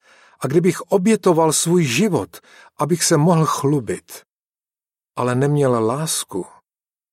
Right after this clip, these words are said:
nebylo by mi to k ničemu. Láska je trpělivá a laskavá. Láska nezávidí, nechlubí se, nepovyšuje se, nechová se neslušně.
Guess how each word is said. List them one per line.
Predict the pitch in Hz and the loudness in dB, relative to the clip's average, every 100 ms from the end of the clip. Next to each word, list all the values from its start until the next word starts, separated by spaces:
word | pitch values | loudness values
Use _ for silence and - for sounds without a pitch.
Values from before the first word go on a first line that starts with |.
| _ _ _ _ _ - | _ _ _ _ _ -6
nebylo | 107 107 131 139 190 185 | -2 0 0 0 2 2
by | 196 | 2
mi | 196 | 2
to | 202 196 | 0 0
k | - | 2
ničemu. | 170 175 - 120 92 80 - _ _ _ _ _ _ _ _ _ _ _ _ _ _ _ _ _ _ _ _ _ _ _ _ _ - | 0 2 -2 -6 -6 -12 -18 _ _ _ _ _ _ _ _ _ _ _ _ _ _ _ _ _ _ _ _ _ _ _ _ _ -2
Láska | 120 139 - 175 | -2 -2 0 2
je | 165 160 _ | 2 0 _
trpělivá | - 151 - 170 170 170 165 | -4 -2 2 2 4 0 -2
a | 160 139 | 0 0
laskavá. | 170 - - 190 - 85 113 _ _ _ _ _ _ _ _ - | 0 -2 -4 -4 -4 -12 -16 _ _ _ _ _ _ _ _ -4
Láska | 151 - 165 | -2 -2 0
nezávidí, | 156 196 202 190 151 117 98 95 95 127 _ _ _ _ _ | 2 0 0 -2 -2 -4 -4 -10 -10 -16 _ _ _ _ _
nechlubí | 160 190 - 214 180 131 104 | 0 0 2 2 2 0 -4
se, | - 101 - _ _ _ _ _ _ | -6 -8 -12 _ _ _ _ _ _
nepovyšuje | 170 214 247 208 185 - 135 120 | 0 2 2 2 2 0 0 0
se, | - - 98 98 _ _ _ _ _ 175 | -2 -6 -8 -12 _ _ _ _ _ -2
nechová | 190 - 196 190 | 0 0 0 0
se | - 170 | 0 0
neslušně. | 143 156 - 151 123 - 92 90 | 0 -2 -2 -2 -2 -8 -10 -12